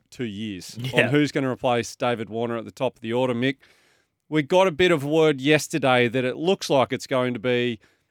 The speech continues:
Speaker 1: Renshaw in squad to cover all positions but not play.
Speaker 2: Mm-hmm.
Speaker 1: And it's going to be Cameron Green that replaces David Warner,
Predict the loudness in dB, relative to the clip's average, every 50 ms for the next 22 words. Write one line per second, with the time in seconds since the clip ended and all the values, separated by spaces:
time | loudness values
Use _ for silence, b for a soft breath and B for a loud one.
0 | _ _ _ _ -2 2 2 2 2 0 0 2 4 4 4 4 2 0 0 0
1 | -2 -2 -4 -8 -8 -2 2 4 4 4 4 2 -2 -8 _ _ _ _ _ _
2 | -12 -12 -4 0 0 0 2 2 2 2 2 0 -2 -4 -8 -6 -6 -6 -4 -6
3 | -6 -8 -8 -8 -12 -16 _ _ -4 -4 -2 0 2 2 2 2 0 _ -2 -2
4 | 0 0 -2 -4 -6 -10 -10 -10 -10 -10 -10 -12 -12 -14 _ _ _ _ _ _
5 | _ _ _ _ -2 0 0 0 0 -2 0 0 2 4 4 4 2 2 2 2
6 | 2 2 2 2 2 0 0 -4 -6 _ _ _ _ _ 0 2 4 4 6 4
7 | 2 2 2 2 4 4 4 2 0 -2 -4 -4 -6 -2 -2 -2 -2 -2 -2 -6
8 | -10 -6 -2 -2 -2 0 -2 -4 -6 -4 -2 0 0 0 0 -4